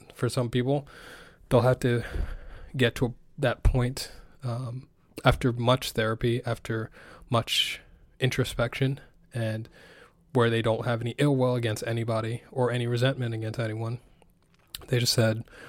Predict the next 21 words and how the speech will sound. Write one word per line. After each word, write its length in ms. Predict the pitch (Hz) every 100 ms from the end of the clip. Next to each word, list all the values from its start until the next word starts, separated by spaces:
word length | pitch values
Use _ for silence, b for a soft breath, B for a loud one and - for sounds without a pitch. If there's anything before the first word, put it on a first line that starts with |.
| B
"Well, 320 | 135 123 120 - _ _ _ _
that 240 | 131 117 -
woman 500 | 131 123 120 120 127
was 300 | 120 113 113 -
immature, 560 | 127 120 131 117 117 - -
or 340 | 123 117 113 110
she 200 | - 120
just 240 | 127 -
didn't 200 | 120 117
know 120 | 113
what 140 | 117 113
she 120 | 120
was 120 | 113
doing, 400 | 107 123 123 120
playing 320 | - 120 110
with 120 | 107
people's 300 | - 123 120
hearts 320 | - 135 131 131
like 160 | 113
that. 320 | 131 117 -
So 400 | - - 117 -